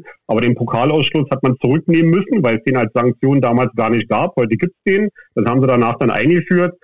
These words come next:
Und, äh, die, die Krone des Ganzen war dann fa-, quasi noch fast ein Jahr später,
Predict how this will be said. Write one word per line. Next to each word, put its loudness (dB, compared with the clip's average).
Und, 2
äh, 0
die, 0
die 0
Krone 0
des -2
Ganzen 0
war 0
dann 0
fa-, -2
quasi 0
noch 0
fast -4
ein 4
Jahr 2
später, -2